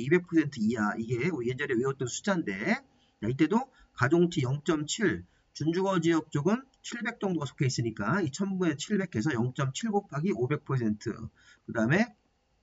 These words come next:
일종 일반 주거 지역은 영점삼을 계산해서 이백 퍼센트를 적용해가지고 이 두 개를 합산합니다. 그럼 사백십 퍼센트가 나오실 겁니다.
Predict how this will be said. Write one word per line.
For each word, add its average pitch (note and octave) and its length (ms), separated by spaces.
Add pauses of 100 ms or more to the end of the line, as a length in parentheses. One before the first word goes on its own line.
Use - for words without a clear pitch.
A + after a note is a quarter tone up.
(760)
일종 D3+ 320
일반 D#3 320
주거 D#3 220
지역은 C#3 400
영점삼을 C#3 640
계산해서 B2 720
이백 D3 260
퍼센트를 D3+ 320
적용해가지고 A#2+ 800 (240)
이 A2 80
두 B2 120
개를 C#3 140
합산합니다. A#2 760
그럼 A#2+ 120
사백십 G#3+ 440
퍼센트가 G3+ 340
나오실 A2+ 340
겁니다. G#2+ 600